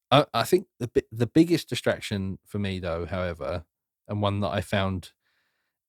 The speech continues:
equally, <laughs> equally baffling and hilarious,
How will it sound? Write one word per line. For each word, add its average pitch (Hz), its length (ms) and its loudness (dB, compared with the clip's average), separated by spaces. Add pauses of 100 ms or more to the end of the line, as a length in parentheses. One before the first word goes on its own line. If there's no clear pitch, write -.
equally, 117 600 0 (300)
<laughs> - 100 0 (1900)
equally 156 520 4
baffling 113 840 2 (180)
and 123 260 2
hilarious, 120 720 2